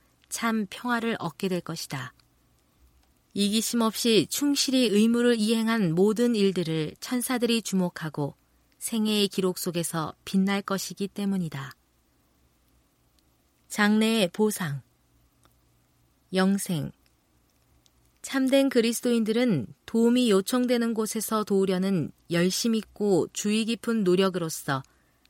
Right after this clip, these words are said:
하나님과 이웃에 대한 사랑을 나타낸다.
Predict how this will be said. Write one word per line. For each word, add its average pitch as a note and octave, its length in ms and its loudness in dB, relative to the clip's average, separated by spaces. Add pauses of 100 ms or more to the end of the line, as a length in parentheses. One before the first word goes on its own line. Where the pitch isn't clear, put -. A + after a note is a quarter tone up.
하나님과 F#3 800 0
이웃에 A3 440 0
대한 A3+ 280 0
사랑을 A3 500 -2
나타낸다. D#3 760 -4